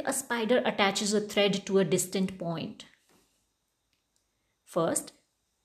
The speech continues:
spider climbs a high place, then lets the silk line drift across a gap on the breeze.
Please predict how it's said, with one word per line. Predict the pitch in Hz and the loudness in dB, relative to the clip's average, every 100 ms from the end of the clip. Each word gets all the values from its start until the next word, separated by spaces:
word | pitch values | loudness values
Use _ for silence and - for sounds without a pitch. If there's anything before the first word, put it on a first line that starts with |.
| _ _ _ _ _ _ _ | _ _ _ _ _ _ _
spider | - - 208 208 262 | -8 0 2 4 2
climbs | 262 214 202 220 220 | 4 4 4 2 2
a | 349 | 2
high | - 180 | 4 2
place, | 175 180 170 - - - _ _ _ | 2 0 0 -2 -4 -10 _ _ _
then | 175 202 381 - - | -4 -2 -2 -8 0
lets | 196 247 - | 0 0 0
the | 240 | 0
silk | - 294 285 262 | 2 2 2 2
line | 247 247 247 | 4 4 4
drift | 233 262 - | 4 2 -2
across | - 196 220 214 220 | -8 -4 0 2 2
a | 214 | 0
gap | 170 180 226 - | 2 2 0 -4
on | 202 190 | 0 2
the | 156 | 2
breeze. | 151 170 175 | 0 -2 -4